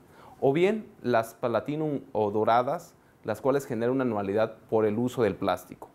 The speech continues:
lo cual te generará también por, eh, las millas que tú utilices al momento de pagar con tu tarjeta de crédito.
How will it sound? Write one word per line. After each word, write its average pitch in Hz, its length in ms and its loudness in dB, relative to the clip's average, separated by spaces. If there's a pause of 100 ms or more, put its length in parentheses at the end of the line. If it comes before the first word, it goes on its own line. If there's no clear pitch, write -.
(300)
lo - 100 0
cual 135 280 0
te 151 80 -8
generará 107 500 -4
también 135 400 -4 (300)
por, 160 320 2
eh, 110 160 0
las 107 280 -2
millas 127 300 2
que 113 100 -8
tú 123 120 -8
utilices 117 520 -6
al 101 80 -4
momento 107 360 -4
de 104 120 -2
pagar 104 600 -2
con 107 140 -6
tu 98 100 -10
tarjeta - 360 -6
de 113 40 -2
crédito. 127 360 -2